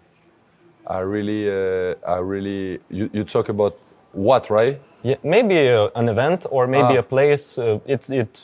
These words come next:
Speaker 2: it's of your choosing.
Speaker 1: I mean, Min-, Mindaugas King,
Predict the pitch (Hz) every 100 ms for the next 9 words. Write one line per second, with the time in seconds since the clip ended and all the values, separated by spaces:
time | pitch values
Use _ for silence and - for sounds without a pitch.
0 | - 117 - 113 117 117 - 120 95 85
1 | 85 - _ _ _ _ _ _ _ _
2 | _ _ _ _ _ _ _ _ - 110
3 | 110 107 110 113 113 107 110 110 120 127
4 | 120 - - 120 143